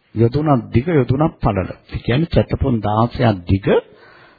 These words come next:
සැතපුම් දාසයක් ගැඹුරු. ලොකු වලක් තියෙනවා. සැතපුම් දාසයක්. මේකට අව පුරවනවා.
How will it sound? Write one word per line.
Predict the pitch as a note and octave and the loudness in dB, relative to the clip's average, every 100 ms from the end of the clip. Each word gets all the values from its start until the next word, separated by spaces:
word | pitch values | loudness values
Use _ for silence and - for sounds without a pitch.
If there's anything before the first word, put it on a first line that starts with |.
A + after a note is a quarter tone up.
| _ | _
සැතපුම් | - A2+ - - E3 | 0 0 0 -2 -2
දාසයක් | C3 A2 A#2 C3+ - E3 A3 _ _ - | 0 0 2 0 2 0 0 _ _ -6
ගැඹුරු. | A2+ B2 B2+ F#2+ - - _ _ _ _ - _ - | -2 0 2 0 -4 -18 _ _ _ _ -20 _ 0
ලොකු | C#3+ F#3 | 0 2
වලක් | C#3+ B2 A#2 | 0 0 0
තියෙනවා. | - D#2+ - _ _ _ - | -6 -14 -14 _ _ _ -2
සැතපුම් | G2 - - C#3+ | -2 -2 -4 -2
දාසයක්. | B2+ B2+ - D2+ - _ _ _ _ _ - - _ _ | 0 0 0 -4 -8 _ _ _ _ _ -20 -20 _ _
මේකට | A2+ C3+ G#3 | 0 2 0
අව | F3+ C#3 F3 | -2 2 2
පුරවනවා. | - A2 F#2 - - | 2 0 -2 -8 -12